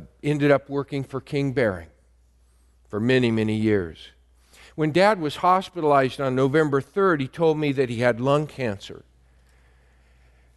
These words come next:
And he was in the hospital, but he said he was going home. He was resisting any possible treatment. That was hard news.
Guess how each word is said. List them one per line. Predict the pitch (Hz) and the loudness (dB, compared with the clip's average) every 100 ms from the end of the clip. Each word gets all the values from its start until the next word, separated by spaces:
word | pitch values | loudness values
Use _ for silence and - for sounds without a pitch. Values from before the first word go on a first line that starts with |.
| _ _ _ _ _ | _ _ _ _ _
And | - 160 | -2 2
he | |
was | 170 160 | 2 4
in | 226 | 4
the | 190 | 4
hospital, | 160 202 202 - 139 | 4 4 2 -2 -8
but | 131 143 | -4 -2
he | 143 | -2
said | - 139 | 0 0
he | 127 | 0
was | 127 - | -4 -6
going | 127 123 117 | -4 -2 -2
home. | 117 113 82 - - _ _ _ _ _ _ _ _ _ _ _ _ | -4 -4 -4 -8 -20 _ _ _ _ _ _ _ _ _ _ _ _
He | 101 107 | -8 -4
was | 104 101 95 | -2 -2 -4
resisting | 107 101 117 113 - 113 107 | -8 -6 -2 -4 -4 -4 0
any | 110 110 | 2 0
possible | - 117 104 - 92 95 | -2 -4 -4 -6 -8 -10
treatment. | - 113 107 110 104 101 _ _ _ _ _ _ _ _ _ _ _ _ | -10 -8 -8 -6 -6 -8 _ _ _ _ _ _ _ _ _ _ _ _
That | 143 135 | -8 -6
was | 117 | -8
hard | - 101 95 | -4 -4 -2
news. | 98 104 107 123 | -2 0 0 -4